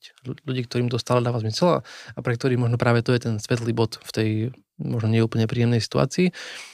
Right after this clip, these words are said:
A, čiže, mm, treba sa na, na to pozerať stále s nejakou akože dávkou sedlackého rozumu. Nie je to, že ak toto, tak toto, že, že tak to úplne nefunguje asi, ale minimálne to dá nejaký asi návod, že ako možno,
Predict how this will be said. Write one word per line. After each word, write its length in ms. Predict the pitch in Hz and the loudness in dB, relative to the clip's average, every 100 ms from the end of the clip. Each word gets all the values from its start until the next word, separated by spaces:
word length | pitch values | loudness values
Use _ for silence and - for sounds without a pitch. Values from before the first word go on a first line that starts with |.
| - - | -12 -2
A, 280 | 117 117 | 2 2
čiže, 240 | 113 123 123 | 2 2 0
mm, 400 | - 220 196 - _ | -2 -10 -10 -12 _
treba 200 | 131 123 | 2 2
sa 80 | 120 | 2
na, 100 | 117 - | 0 0
na 120 | 120 | -6
to 80 | 120 | -6
pozerať 320 | 120 120 113 | -4 -2 -2
stále 200 | - 120 | -2 -4
s 80 | 113 | -2
nejakou 480 | 120 117 - 123 117 | -2 -4 -6 -6 -4
akože 200 | 117 117 | -4 0
dávkou 280 | 117 120 | 0 -2
sedlackého 680 | 113 - 113 - 123 120 120 - - - | -6 -6 -8 -4 0 2 0 -4 -18 -10
rozumu. 480 | - 117 123 135 - | -2 0 4 2 2
Nie 440 | - 135 120 120 117 | -2 0 4 4 2
je 40 | |
to, 120 | 120 | 0
že 160 | 110 117 113 113 _ _ _ _ - | 0 2 0 -2 _ _ _ _ -10
ak 340 | - 117 - - | -4 -4 -4 -4
toto, 280 | 120 127 | -2 0
tak 320 | 117 113 - - _ | 0 -2 -4 -20 _
toto, 320 | - 120 - 117 | -6 -6 -4 -6
že, 180 | 113 | -4
že 120 | 131 117 | -6 -6
tak 160 | 117 | -4
to 100 | - | -2
úplne 380 | 117 117 110 113 - - - - | -2 0 0 0 -6 -20 -18 -4
nefunguje 420 | 117 - 123 131 | -2 0 2 4
asi, 180 | 143 - | 2 2
ale 140 | 123 | 2
minimálne 340 | 117 120 117 107 | 2 2 2 0
to 140 | 113 | 0
dá 80 | 110 | 0
nejaký 480 | 107 107 - 110 107 - | 0 -2 -4 -6 -6 -8
asi 240 | - 107 - | -8 -6 -4
návod, 320 | 107 101 104 | -2 -2 -4
že 160 | 104 104 | -4 -4
ako 140 | - | -4
možno, 260 | 110 104 | -6 -4